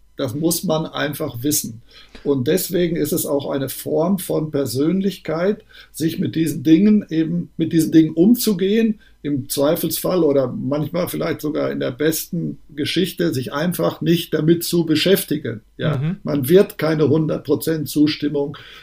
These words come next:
Speaker 1: dazu bekommen, wenn man den nächsten Schritt macht. Das
Speaker 2: Mhm.
Speaker 1: ist für Spieler sogar wie Manuel Neuer nicht möglich.
Speaker 2: Mhm.
Speaker 1: Ja, Manuel Neuer ist ein Kind von Schalke null vier bis zum geht nicht mehr.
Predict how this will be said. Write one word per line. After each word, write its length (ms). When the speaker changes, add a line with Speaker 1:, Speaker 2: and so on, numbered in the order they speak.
Speaker 1:
dazu 360
bekommen, 640
wenn 180
man 220
den 200
nächsten 400
Schritt 340
macht. 320
Das 140
Speaker 2:
Mhm. 80
Speaker 1:
ist 100
für 140
Spieler 500
sogar 420
wie 120
Manuel 480
Neuer 340
nicht 380
möglich. 640
Speaker 2:
Mhm. 260
Speaker 1:
Ja, 180
Manuel 520
Neuer 340
ist 240
ein 320
Kind 380
von 200
Schalke 320
null 160
vier 280
bis 420
zum 400
geht 280
nicht 240
mehr. 260